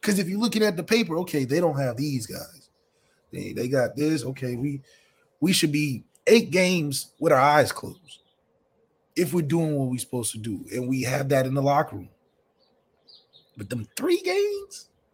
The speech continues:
three, when the lights are brightest, that's what we've hired a specific person for that.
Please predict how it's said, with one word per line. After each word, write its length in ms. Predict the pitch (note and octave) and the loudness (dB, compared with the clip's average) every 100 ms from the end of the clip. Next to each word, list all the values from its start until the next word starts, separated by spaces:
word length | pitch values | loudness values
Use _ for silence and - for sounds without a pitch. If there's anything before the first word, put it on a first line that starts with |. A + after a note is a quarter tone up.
| _ _ _ _ _ _ _ _ _ _ _ _ _ _ _ _ _ | _ _ _ _ _ _ _ _ _ _ _ _ _ _ _ _ _
three, 460 | - A4 A#4+ A#4+ A4 _ _ _ _ _ _ _ _ _ _ _ _ | 0 2 0 -8 -16 _ _ _ _ _ _ _ _ _ _ _ _
when 180 | G#3+ A#3 | 4 6
the 100 | F3 | 6
lights 400 | F3+ A#3 B3+ - | 8 6 6 2
are 100 | D#3+ | -2
brightest, 720 | C#3 F3 A#3 A#3 B3 - - _ _ _ _ - | 0 4 4 4 0 -6 -14 _ _ _ _ 0
that's 240 | E3+ G3 | 2 2
what 120 | E3+ E3 | 0 0
we've 220 | D#3+ C3+ | 0 0
hired 380 | D#3 D#3 C#3+ B2+ | 2 4 4 2
a 80 | |
specific 800 | A#2 - A2+ - - G#3+ - C3+ | -4 -2 0 2 2 0 -2 -8
person 420 | - F3 - A#2+ | -2 0 0 -4
for 160 | G#2 - | -8 -12
that. 200 | F2 | -12